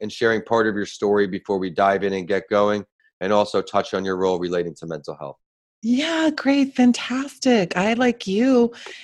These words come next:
Speaker 2: am really passionate about changing the way we think, talk, and act about mental health. I'm an integrative psychiatrist. I'm a mother. I have a podcast.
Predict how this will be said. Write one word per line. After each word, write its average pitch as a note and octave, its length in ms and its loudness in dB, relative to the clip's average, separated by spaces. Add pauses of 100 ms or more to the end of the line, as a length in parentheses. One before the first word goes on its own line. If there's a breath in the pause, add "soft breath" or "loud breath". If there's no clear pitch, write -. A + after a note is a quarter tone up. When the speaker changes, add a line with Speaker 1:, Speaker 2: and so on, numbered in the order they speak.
(240 loud breath)
Speaker 2:
am G3 200 2
really A3 220 6
passionate G#3+ 600 0
about F#3+ 180 2
changing G3+ 280 0
the G3+ 60 2
way F#3+ 80 2
we F3+ 120 0
think, A3+ 520 2
talk, F#3 340 0
and F#3+ 200 -4
act F#3 260 -2
about - 180 -2
mental F3 260 0
health. C4+ 440 2 (560 loud breath)
I'm F#3+ 100 2
an F3 120 -2
integrative A3 540 2
psychiatrist. C4+ 1040 -2
I'm E3 140 0
a D#3 80 0
mother. C4 680 4
I F3+ 60 0
have E3 240 -2
a E3+ 180 -6
podcast. B3 800 -2